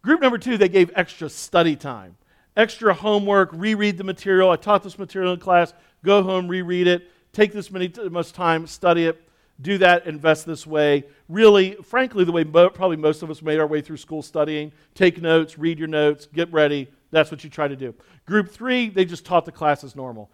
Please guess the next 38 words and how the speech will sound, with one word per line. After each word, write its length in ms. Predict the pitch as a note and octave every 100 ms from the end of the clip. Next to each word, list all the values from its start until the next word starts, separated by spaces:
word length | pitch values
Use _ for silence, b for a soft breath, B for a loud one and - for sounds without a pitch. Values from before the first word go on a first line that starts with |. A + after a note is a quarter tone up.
| _ _
Here's 240 | A3+ A3+
what 80 | G#3+
they 100 | F3+
discovered. 540 | F3 D#3+ E3+ D3 C3 A2
Group 260 | D#3+ -
number 240 | A3+ A#3 A#3
one, 300 | F#3 D3 C#3+
with 140 | C#3+
the 60 | D3
quizzes 360 | F3+ E3+ F3+
and 120 | F#3
tests, 280 | - D#3 - b b -
though 100 | D#3+
they 140 | D3
were 200 | D3 G#3+
not 220 | A#3+ A3+
graded, 320 | D#3 D3+ C#3+
though 140 | C#3 C#3+
it 100 | C#3+
took 220 | E3+ D#3
extra 260 | F#3+ F#3 G#3
time 220 | F#3+ F#3
away 160 | F3
from 180 | E3+ F3+
class, 340 | - D3 C#3 - b -
though 100 | F3+
they 140 | F3
could 140 | E3+ E3+
have 80 |
even 240 | E3 D#3 C#3+
cheated 500 | - C#4+ C4+ D#3+ D#3 b -
as 120 | E3
they're 100 | F3
getting 300 | D#3 F#3+ F#3+
answers 360 | F#3 F3+ E3+
from 160 | - D#3
each 160 | D3 E3
other, 280 | D3 C#3